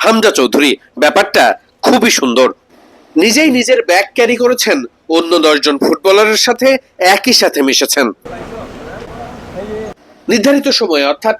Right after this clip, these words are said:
ঠিক বেলা নয়টার সময় একটা ফ্লাইটে বাংলাদেশ দলের ফুটবলারদের যাবার কথা কলকাতায়। সেখানে ট্রানজিট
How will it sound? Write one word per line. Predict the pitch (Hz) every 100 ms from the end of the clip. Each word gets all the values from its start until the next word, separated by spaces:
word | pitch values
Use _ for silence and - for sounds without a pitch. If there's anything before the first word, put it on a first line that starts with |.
| _
ঠিক | - 294 - 165
বেলা | 190 185 143
নয়টার | 143 151 208 -
সময় | 240 151 107 _ _ 151
একটা | 180 165
ফ্লাইটে | 175 202 226 165 226
বাংলাদেশ | 180 160 156 156 -
দলের | 151 156 156
ফুটবলারদের | - 196 196 220 220 170 117 - _ _
যাবার | 165 151 135 143
কথা | 135 - 214 226 - _ -
কলকাতায়। | 240 - 139 117 - _ -
সেখানে | - 254 254 180 180
ট্রানজিট | 180 160 151